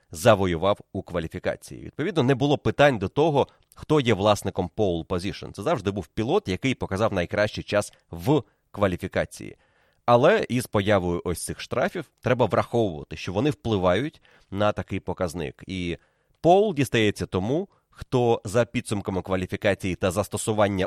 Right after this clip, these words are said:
усіх потенційних штрафів є найкращим пілотом і стартує із першого місця в неділю. Тому цей пол дістався Карлосу Сайнцу, а Макс відправився стартувати із, спершу, здавалося,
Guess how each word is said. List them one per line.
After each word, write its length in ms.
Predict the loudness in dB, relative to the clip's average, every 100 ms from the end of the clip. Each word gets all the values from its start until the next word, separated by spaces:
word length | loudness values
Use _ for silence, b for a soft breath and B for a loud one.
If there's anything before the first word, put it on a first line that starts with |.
| -2
усіх 500 | -4 -4 -4 -6 -6
потенційних 640 | -6 -6 -6 -8 -10 -14
штрафів 480 | -4 0 0 0 -8 _ _ _ _ _
є 400 | -10 -2 0 0 -2 -2
найкращим 720 | 2 2 2 0 0 -6 -12
пілотом 540 | -10 -4 -4 -2 -4 -4
і 100 | -6
стартує 560 | -4 -4 -4 -2 -4 -4
із 200 | -8 -2
першого 600 | 4 4 4 -2 -2 -2
місця 360 | -4 -4 -6
в 80 | -4
неділю. 400 | -6 -6 -12 -14 b b b
Тому 280 | -2 0 0
цей 180 | 0 2
пол 300 | 2 2 0
дістався 460 | 0 2 0 -4
Карлосу 480 | 0 0 0 -6 -4
Сайнцу, 460 | -2 0 -2 -6 b b b
а 120 | 0
Макс 580 | 2 4 4 2 -8 -10
відправився 720 | -10 -6 2 2 2 0 -4 b b -18
стартувати 840 | -4 -4 -2 0 0 0 -4 -4 -8
із, 300 | -6 -6 -2 -4 -4 b b b
спершу, 460 | -2 2 2 0
здавалося, 800 | 2 4 4 0 -2 -6 -6 -8